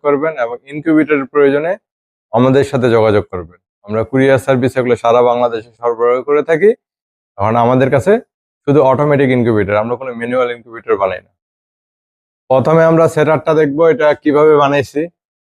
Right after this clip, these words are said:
এটা হাইটটা দেখেন, আমার থেকে উ-, উঁচু, পাঁচ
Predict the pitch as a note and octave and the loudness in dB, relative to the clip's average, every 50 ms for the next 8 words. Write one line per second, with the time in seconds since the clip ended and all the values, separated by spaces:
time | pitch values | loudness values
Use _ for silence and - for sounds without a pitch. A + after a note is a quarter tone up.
0 | _ _ - C3+ C3+ D#3 B2+ C3+ C#3+ D3 C#3 - G3 F#3 D#3+ E3 D3+ C3+ E3 F3 | _ _ -4 -2 -2 0 0 0 0 0 0 0 0 2 2 2 2 2 0 0
1 | G3 G#3+ A3 - _ _ _ _ _ _ _ _ _ _ _ _ _ _ _ _ | 0 -2 -6 -10 _ _ _ _ _ _ _ _ _ _ _ _ _ _ _ _
2 | _ _ _ _ - C#3 C#3+ D3+ D#3+ D3+ - E3+ D#3 D3+ D#3+ D#3 D3+ D#3 - _ | _ _ _ _ -4 -2 0 0 0 0 0 0 2 2 2 2 2 0 -2 _
3 | _ _ _ _ _ _ _ _ - C#3+ A#2+ - C#3 E3 G3+ G#3 - _ _ _ | _ _ _ _ _ _ _ _ -6 -4 -2 0 -2 -2 -2 -4 -8 _ _ _
4 | _ _ _ _ _ _ _ _ _ _ _ _ _ _ _ _ _ _ _ _ | _ _ _ _ _ _ _ _ _ _ _ _ _ _ _ _ _ _ _ _
5 | _ _ _ - D#3 D#3+ D3+ | _ _ _ 0 2 2 2